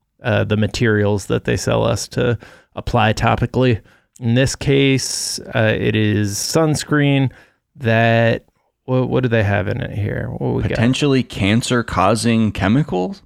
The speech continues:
Speaker 1: Yeah, that's the one. So I think it was asbestos in baby powder, uh, to the point that, like, you can't buy ba-, Johnson Johnson baby powder anywhere. Um,
Speaker 2: Oh, it's
Speaker 1: and
Speaker 2: benzene.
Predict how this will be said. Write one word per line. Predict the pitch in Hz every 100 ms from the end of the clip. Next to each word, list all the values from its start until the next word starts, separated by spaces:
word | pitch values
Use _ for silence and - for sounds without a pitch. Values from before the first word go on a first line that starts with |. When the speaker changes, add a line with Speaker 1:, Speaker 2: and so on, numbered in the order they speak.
| _ _
Speaker 1:
Yeah, | 131 151 139 139 127 123 113 107
that's | 107 -
the | 113
one. | 104 107 98 - _ _
So | - 107 101 -
I | - _
think | 147
it | 135
was | 123 113
asbestos | - 139 143 - 151 139 -
in | - 139 113
baby | 127 139 139
powder, | 143 139 135 139 139 - _ _ -
uh, | 110 110 107
to | 123
the | 120
point | 143 143
that, | 127
like, | 123 107
you | 117
can't | 131 120
buy | 101 107
ba-, | 110 110 - -
Johnson | - 113 113 110
Johnson | 113 107 104
baby | 107 135
powder | 127 147 147 139
anywhere. | 151 156 147 - - _ _ -
Um, | 120 120 110 107 98 -
Speaker 2:
Oh, | 120 123
it's | 117
Speaker 1:
and | 120
Speaker 2:
benzene. | 135 151 92 82 76